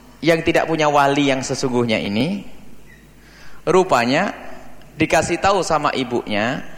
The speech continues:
kalau yang menik-, yang menjadi bapakmu saat ini adalah bukan bapakmu yang sesungguhnya. Dia hanya menutupi saja.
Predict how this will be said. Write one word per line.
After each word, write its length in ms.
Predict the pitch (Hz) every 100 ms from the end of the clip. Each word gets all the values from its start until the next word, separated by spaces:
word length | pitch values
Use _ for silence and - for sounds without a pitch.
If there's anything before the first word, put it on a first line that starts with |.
| - - - - - - - - -
kalau 320 | - 156 160 156
yang 320 | 151 147 147
menik-, 480 | 147 147 - - 139
yang 240 | 147 143
menjadi 400 | 143 135 135 123
bapakmu 560 | 127 120 143 - 135 127
saat 320 | 131 - 120
ini 240 | 135 180 -
adalah 480 | 131 120 139 151 -
bukan 320 | 123 127 113
bapakmu 560 | 120 113 139 - 143 131
yang 160 | 113
sesungguhnya. 720 | 113 110 113 107 104 95 95 - - - - - - - - - - - - - - - - - - - - - -
Dia 240 | 143 170
hanya 320 | 143 139 156 151
menutupi 640 | 139 139 135 135 - 123
saja. 400 | 113 104 107